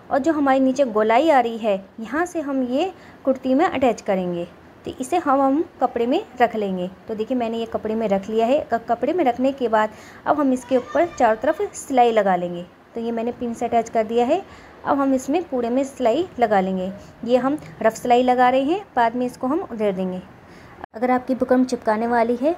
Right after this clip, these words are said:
तो आपको ये सिलाई लगाने की ज़रूरत नहीं है। तो देखिए, इस तरह से मैंने ये चारों तरफ सिलाई लगा ली है।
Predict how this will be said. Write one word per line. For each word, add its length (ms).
तो 80
आपको 240
ये 140
सिलाई 260
लगाने 380
की 180
ज़रूरत 520
नहीं 280
है। 200
तो 80
देखिए, 240
इस 200
तरह 140
से 140
मैंने 240
ये 240
चारों 160
तरफ 180
सिलाई 340
लगा 260
ली 160
है। 200